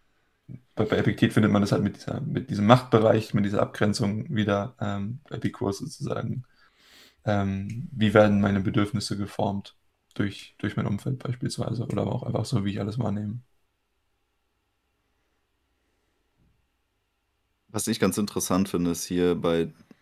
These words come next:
Speaker 2: dass, wie du schon gesagt hast, ist sowohl die, ähm, Stoiker als auch die Epikureer verzichten eigentlich auf irgendwelche äußeren Einflüsse,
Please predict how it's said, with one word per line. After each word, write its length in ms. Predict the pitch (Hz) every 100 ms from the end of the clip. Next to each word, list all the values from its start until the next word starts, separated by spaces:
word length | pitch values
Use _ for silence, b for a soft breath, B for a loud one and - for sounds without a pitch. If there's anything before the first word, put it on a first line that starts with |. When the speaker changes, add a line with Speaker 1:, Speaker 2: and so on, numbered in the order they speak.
| -
Speaker 2:
dass, 380 | 87 - - - _ _ _
wie 120 | 104
du 120 | 98
schon 200 | 104 92
gesagt 380 | 90 85 113 117
hast, 160 | 82 85
ist 200 | 87 -
sowohl 580 | 92 87 92 101 101 92
die, 340 | - 87 80
ähm, 560 | - 87 90 87 85 -
Stoiker 680 | - - 120 135 117 95 90
als 260 | - 98 -
auch 200 | 80 87
die 200 | - 85
Epikureer 800 | 85 82 - 85 90 92 90 85 b b b b b b b _ _ _ _ _ _
verzichten 680 | - 95 - 147 - - 107
eigentlich 880 | - 87 95 107 104 101 104 - -
auf 520 | 87 90 90 - - _ _ _ _ _ _ -
irgendwelche 640 | 117 143 117 101 98 -
äußeren 500 | - 101 117 98 95
Einflüsse, 960 | - 90 113 - 92 90 - 90 90